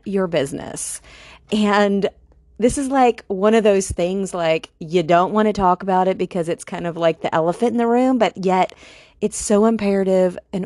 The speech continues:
order to help you move your business forward. So we're gonna talk about four things today that I have really found in my own business, in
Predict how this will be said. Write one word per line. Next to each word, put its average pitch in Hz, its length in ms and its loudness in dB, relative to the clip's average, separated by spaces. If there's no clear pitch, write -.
order 170 340 -2
to - 160 -10
help 156 260 -6
you 165 80 -8
move 151 460 -4
your 160 140 -8
business 139 400 -6
forward. - 340 -8
So - 140 0
we're 294 60 4
gonna 339 100 2
talk 392 220 0
about 359 260 0
four 247 380 2
things 185 500 -4
today 147 580 -4
that 165 280 0
I 196 160 -4
have 254 200 -2
really 196 380 0
found 151 640 0
in 165 400 2
my 156 180 2
own 240 180 6
business, 226 600 0
in 170 140 -8